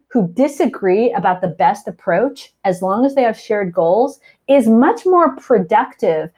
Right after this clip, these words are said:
than having a group of people who all have the same background and the same knowledge, or who all, like, really wanna pretend to agree with each other and not argue. And that's the difference between, um, consensus and collaboration. With consensus,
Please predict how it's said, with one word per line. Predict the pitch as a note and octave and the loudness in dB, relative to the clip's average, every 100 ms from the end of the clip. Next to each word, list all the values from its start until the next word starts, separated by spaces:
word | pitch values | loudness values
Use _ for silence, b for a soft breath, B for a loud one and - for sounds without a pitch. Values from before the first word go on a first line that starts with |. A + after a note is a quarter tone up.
| b b | b b
than | G3+ A3 | -2 -2
having | A3 C#4+ D4+ | 0 0 2
a | C#4 | 2
group | B3+ C4+ | 2 0
of | C4 | 0
people | C4 C4 A3+ G3+ b _ | 0 0 0 -2 b _
who | B3 A3 - | 0 0 2
all | G#3 A#3+ | 2 2
have | A#3+ G3 | 0 -2
the | |
same | - - A3+ A3 | -6 -4 -2 0
background | G#3 G3 A3 G3 E3+ | 0 -2 -4 -4 -2
and | F3+ | -4
the | |
same | F3 G3 F3+ | -2 -2 -2
knowledge, | F3 E3+ A3+ C#4 C#4 b b | 0 0 2 0 -4 b b
or | A#3 A#3 | 0 2
who | C4 A#3+ - | 0 -2 0
all, | A3 A3+ A#3 A3+ b b b _ - | 2 4 2 0 b b b _ -2
like, | G3+ F#3+ | -2 -2
really | F3+ A3+ C4+ | 0 4 4
wanna | B3+ A3+ G#3+ - _ _ F#3+ - | 4 2 0 -4 _ _ -20 -6
pretend | - D#3+ B3 A#3 | -6 -2 2 4
to | A3+ | 4
agree | F3+ G3+ G3+ | 2 2 2
with | G3 | 2
each | G3 F3 | -2 -2
other | F3 E3 - | -2 -2 -4
and | F#3 F#3 | -4 -2
not | F#3+ F#3+ - | -2 -4 -4
argue. | F#3 F3+ E3 D#3+ - | -2 -2 -2 -4 -4
And | F#3 A3+ | -4 -2
that's | D4+ - | -2 -4
the | D4+ | -2
difference | C#4+ C#4+ C4 B3+ | -2 0 -2 -2
between, | A3+ G#3+ A3 G3+ G3 F#3 b b b b - | -6 -4 -4 -4 -4 -6 b b b b -2
um, | F#3 F3 E3 C4 - | 0 0 0 -6 -8
consensus | - F#3 F3 A3+ B3+ C4+ C#4+ C#4 G#3 | -4 -4 -2 0 0 2 -2 -2 -6
and | G3+ | -4
collaboration. | - F#3+ F3+ F3 E3 E3+ E3+ - - - - | 0 2 2 2 2 2 0 -8 -14 -14 -2
With | G3+ - | -2 -2
consensus, | A3 F3+ - G#4+ A#4 G#3 D#3+ - | -6 -4 0 0 0 0 -2 -6